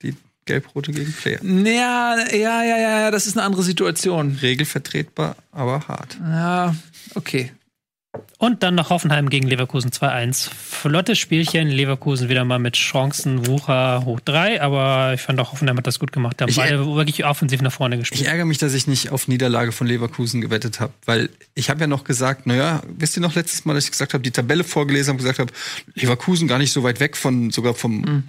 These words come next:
Speaker 1: könnte sogar noch ein, ins Meisterschaftsrennen eingreifen, wenn die mal so, und habt ihr alle gesagt, „Das ist Leverkusen, ha, bist du doof?“ Und ihr habt natürlich recht gehabt.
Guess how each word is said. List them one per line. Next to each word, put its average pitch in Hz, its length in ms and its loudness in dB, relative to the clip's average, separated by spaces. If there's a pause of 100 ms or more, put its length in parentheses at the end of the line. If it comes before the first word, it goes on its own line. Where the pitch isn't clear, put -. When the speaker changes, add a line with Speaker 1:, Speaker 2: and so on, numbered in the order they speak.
(480)
Speaker 1:
könnte 135 200 2
sogar 135 180 2
noch 123 160 0
ein, 120 280 0
ins - 240 -4
Meisterschaftsrennen 143 840 0
eingreifen, 123 640 0
wenn 127 100 2
die 131 120 2
mal 123 160 2
so, 123 100 2
und 123 120 2
habt 135 160 0
ihr 117 80 2
alle 147 100 2
gesagt, 143 220 2
„Das 196 80 2
ist 185 60 -2
Leverkusen, 185 640 2
ha, 175 280 2
bist 147 220 0
du 160 40 0
doof?“ 170 460 0 (400)
Und 160 60 2
ihr - 20 4
habt 160 80 2
natürlich 175 280 2
recht 160 220 0
gehabt. 131 420 -2